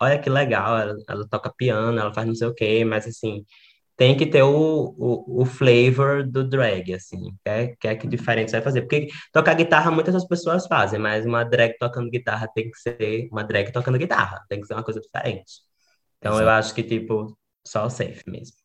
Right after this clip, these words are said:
Speaker 2: Dessa vez quase moram, né? Levou a bicha
Speaker 1: <laughs> Não, é, ela
Speaker 2: quase pra
Speaker 1: esteve lá.
Speaker 2: dublar.
Speaker 1: Ela esteve lá porque também as outras arrasaram muito, né?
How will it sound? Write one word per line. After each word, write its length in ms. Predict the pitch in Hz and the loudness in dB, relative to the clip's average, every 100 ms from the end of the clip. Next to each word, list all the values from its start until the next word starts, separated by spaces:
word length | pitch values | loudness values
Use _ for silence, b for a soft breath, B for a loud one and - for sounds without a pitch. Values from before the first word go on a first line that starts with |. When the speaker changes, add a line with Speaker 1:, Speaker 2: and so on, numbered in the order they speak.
| _ _ | _ _
Speaker 2:
Dessa 400 | 123 160 - 202 | 0 2 4 4
vez 180 | 175 196 | 4 2
quase 340 | - 175 214 349 | 6 6 6 4
moram, 440 | 370 151 139 135 | 6 8 8 4
né? 220 | 131 143 330 - _ _ _ _ _ - | 0 -4 -6 -12 _ _ _ _ _ 2
Levou 440 | 135 180 139 139 | 6 8 8 8
a 60 | 139 | 6
bicha 240 | 143 139 | 4 6
Speaker 1:
<laughs> 0 | |
Não, 260 | 180 190 151 | 8 10 10
é, 80 | 143 | 12
ela 180 | 160 | 10
Speaker 2:
quase 140 | - - | 10 8
pra 140 | 143 | 6
Speaker 1:
esteve 120 | - | 6
lá. 160 | 208 170 | 6 4
Speaker 2:
dublar. 380 | 139 143 120 110 _ _ _ _ _ _ _ b b b - | 6 4 2 -4 _ _ _ _ _ _ _ b b b -4
Speaker 1:
Ela 260 | 110 120 | 2 4
esteve 200 | 127 147 | 4 4
lá 140 | 151 - | 4 4
porque 260 | 170 165 | 4 2
também 380 | 165 160 151 151 | 2 0 -2 0
as 160 | 156 143 | 0 0
outras 380 | 139 139 143 139 | -2 -2 -4 0
arrasaram 540 | 135 143 135 135 156 | 0 2 2 2 0
muito, 380 | 208 147 110 113 | 0 -2 -2 -6
né? 260 | 107 107 | -4 -4